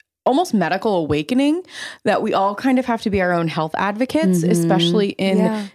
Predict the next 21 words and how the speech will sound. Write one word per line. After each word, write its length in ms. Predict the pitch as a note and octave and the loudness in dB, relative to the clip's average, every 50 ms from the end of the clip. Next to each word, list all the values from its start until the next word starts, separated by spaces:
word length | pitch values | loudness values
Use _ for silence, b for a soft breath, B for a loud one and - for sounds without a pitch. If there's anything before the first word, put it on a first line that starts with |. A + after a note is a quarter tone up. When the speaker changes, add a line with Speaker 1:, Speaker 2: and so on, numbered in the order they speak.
| _ - | _ -2
Speaker 1:
this 200 | G3 F#3+ F#3 - | -2 -2 -2 -2
country. 560 | - F#3+ F3+ F#3 - - B3 B3+ C4+ C4+ - | -4 -2 -2 -2 -2 -2 -2 0 0 0 0
And 160 | F#3 G3 F#3 | -2 -2 0
I, 400 | F3 F3 F3 F3 F3 F3 F3 E3+ - - | 0 0 0 0 0 0 -2 -4 -2 -2
I 60 | G#3+ | -2
love 420 | A3 F#3+ E3 D#3+ E3+ F#3 G#3+ - A3 | -2 0 0 0 0 -2 -2 -4 -2
modern 380 | A3 A#3 A3+ A#3+ C4 C4+ C4+ | 0 0 0 0 0 0 0
medicine. 540 | C4 B3+ C4 D4 D4 - D4+ D4 D4+ D4+ D4+ | 0 2 0 0 -2 0 0 2 2 2 2
I 160 | - - F#3+ | 2 0 0
love 320 | F#3 F3 F3 F3 E3+ E3 B B B B B B B B - | 0 2 2 2 0 -2 B B B B B B B B -2
everything 340 | F#3+ F#3+ G3 F#3 F#3+ F3+ | 0 0 0 0 0 0
about 240 | F3 E3+ E3+ F#3 G3 | 0 0 0 0 -2
it. 60 | G3 | -2
I 20 | F3+ | -2
think 140 | F3+ F3 F3 | -2 -2 -4
it's 120 | E3+ - | -4 -2
highly 360 | E3+ F3 E3+ E3+ E3+ E3 - | -2 0 0 2 0 0 0
interesting. 460 | E3+ F3 G#3 G#3+ G#3 - B3 B3+ B3+ | -2 -2 -2 -2 -2 0 2 2 2
But 120 | A3 A3 G3 | 2 0 -2
I 80 | F#3+ | -2
think 280 | F#3 - G#3 G3+ G3+ | -2 -2 -2 -2 -4